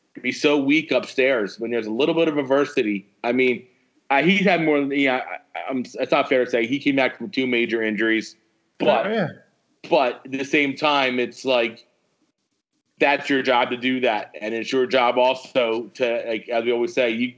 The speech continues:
Speaker 1: you catch that thirty-five million dollar check. There's just some shit you gotta do that you're not gonna like. And, and he had that Brent Favre mentality. But the problem is, is, and that's what the one guy said, um,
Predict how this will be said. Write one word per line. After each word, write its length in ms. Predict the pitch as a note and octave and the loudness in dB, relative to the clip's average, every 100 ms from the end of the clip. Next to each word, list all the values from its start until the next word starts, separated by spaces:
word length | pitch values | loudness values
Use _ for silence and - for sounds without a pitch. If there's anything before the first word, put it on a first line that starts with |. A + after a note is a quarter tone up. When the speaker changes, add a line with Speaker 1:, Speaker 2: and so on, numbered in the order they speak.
| _ | _
Speaker 1:
you 160 | C#3 C#3 | -4 0
catch 260 | D3+ D3 - | 2 2 2
that 220 | C#3+ C3 | 0 2
thirty-five 540 | D3 C#3 C3 C3+ C3 | 2 2 2 2 2
million 280 | C3 C3 C3 | 0 -2 0
dollar 360 | B2+ B2 B2 A2+ | 0 2 0 -2
check. 500 | - C3+ B2 A2 - _ _ _ _ - | 0 0 0 -4 -12 _ _ _ _ -6
There's 260 | A#2 C#3 | 0 2
just 160 | D3 D3 | 2 2
some 160 | D#3+ D3+ | 0 2
shit 180 | E3+ | 0
you 160 | C#3+ D3 | 2 2
gotta 300 | D3 D3 D3+ | 4 2 2
do 160 | D3+ E3 | 2 2
that 140 | D3 | 2
you're 100 | C3+ | 0
not 180 | C3+ C3+ | 0 0
gonna 160 | C#3+ | 0
like. 400 | C#3 D3 E3 C#3+ | 2 2 2 2
And, 280 | C3+ B2 A#2+ G2 _ _ _ - | 2 2 -2 -10 _ _ _ -4
and 200 | B2 C3+ | 0 2
he 140 | C#3+ | 2
had 240 | C3+ C3+ C3 | 2 0 2
that 200 | C#3 C3 | 0 2
Brent 200 | C#3 C#3 - | 0 0 0
Favre 240 | C3+ D3+ | 0 0
mentality. 680 | C3+ B2 A#2+ B2 A2+ A#2+ B2+ | -2 -6 -2 0 2 2 0
But 180 | - A#2+ | -2 -6
the 60 | - | -4
problem 360 | B2 C3 C3 | -2 0 0
is, 220 | C#3 D#3 | 0 0
is, 320 | B2+ B2+ - - _ _ _ | -2 -4 -6 -20 _ _ _
and 140 | A#2 | -2
that's 220 | C3 B2+ C#3+ | 0 0 -2
what 140 | C#3 | -2
the 60 | C3 | -2
one 220 | C3 C3 | -2 0
guy 220 | B2+ A#2+ | 2 2
said, 420 | A#2+ C#3 C#3 C3+ - _ _ - G#2+ G#2 | 0 0 0 -2 -10 _ _ -6 -2 2
um, 400 | G#2 G2+ F#2+ | 2 2 0